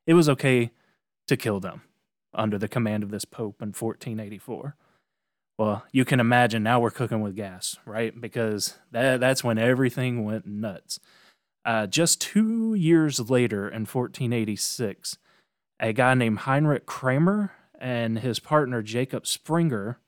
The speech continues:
uh, they were two inquisitors for the Catholic Church. They wrote something called the Malleus Maleficarum. And this is the, it's the guide to how to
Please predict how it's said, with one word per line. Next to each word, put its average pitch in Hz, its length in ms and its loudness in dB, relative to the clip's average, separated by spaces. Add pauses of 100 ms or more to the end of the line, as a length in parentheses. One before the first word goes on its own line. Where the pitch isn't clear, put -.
(160)
uh, 110 260 -4
they 120 180 0
were 113 160 0
two 170 220 2
inquisitors 127 640 0
for - 140 -4
the 104 80 -6
Catholic 117 460 -6
Church. - 440 -4 (520)
They 139 120 6
wrote 175 220 6
something 131 300 0
called 117 240 2
the 113 40 -2
Malleus 135 800 0
Maleficarum. 117 1000 -2 (1000)
And 117 400 0
this 180 480 2 (160)
is 131 280 2
the, 107 420 0
it's - 260 -6
the 143 220 0
guide 107 680 2 (420)
to 123 200 4
how 127 260 4
to 113 320 2